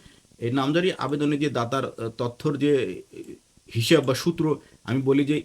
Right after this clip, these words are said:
এই খতিয়ানে আপনার যে প্রথম যে দাতা ক, ধরুন একজন মালিক, যে যার নাম খতিয়ান থেকে, এ, ক মালিকের অংশ থেকে আমি যে জমি কিনেছি, তিনি কতটুকু আসলে ওই ক মালিক ওইখানে কতটুকু জমি অর্জিত বা অর্জন করতে পেরেছে, তার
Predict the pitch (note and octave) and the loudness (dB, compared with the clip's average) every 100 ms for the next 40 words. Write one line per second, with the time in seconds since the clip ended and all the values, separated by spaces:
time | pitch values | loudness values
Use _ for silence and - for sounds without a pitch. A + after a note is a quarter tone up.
0 | - C#3+ C#3 D3+ D3 C#3+ D3 C#3+ A2 A2+ | 2 2 2 0 2 2 2 0 -4 -2
1 | B2 A#2+ B2 A2+ - _ C#3 E3 E3 D#3+ | -2 0 0 0 -6 _ -2 2 4 4
2 | C#3+ B2 A2+ A#2+ - C3+ C#3+ C3+ B2+ C3+ | 2 2 0 -2 -2 2 2 2 0 2
3 | C3+ A2+ A#2+ A2 G#2+ A2+ G#2 G2 G#2+ G#2 | 0 0 0 0 0 -2 -4 -6 -2 -2
4 | F2+ G2 G#2+ A#2 - - - - A2+ A2+ | -2 -4 -4 -4 -6 -14 -20 -8 -2 -2
5 | G2 - A2 A#2+ A2 A2+ A#2 A2+ - - | -2 -6 -2 0 0 -2 -4 -4 -12 -20
6 | _ G2+ G2 C3 D3 D3 C3+ C#3 B2+ C3 | _ -8 -2 0 2 2 2 0 -2 -2
7 | B2 A#2+ A2+ A2 A2 G#2+ G#2+ A2 A#2 A#2+ | -2 -2 0 0 0 0 0 0 -2 -2
8 | C#3 - _ C3+ C#3+ C#3+ C#3+ E3 E3+ D3+ | -6 -10 _ -4 -2 -2 0 0 2 0
9 | D3+ D3 A#2 B2 - B2+ C#3+ C#3 D3 - | 0 -2 -2 -4 -4 -2 0 0 0 -6
10 | - - A#2 D3 C#3+ C#3 B2 A#2+ - D#3 | -12 -6 -4 -2 -2 -2 -4 -4 -2 -2
11 | D#3 C3+ B2+ C3 C3+ - _ A2+ A#2 C#3 | -2 0 2 0 -4 -12 _ -4 -2 0
12 | C3+ C3 A#2+ A2 A#2 C3+ A#2+ C3 A#2 A#2+ | 0 0 0 -2 -2 -2 -4 -6 -4 -2
13 | A2+ B2 A#2+ | -2 -4 -6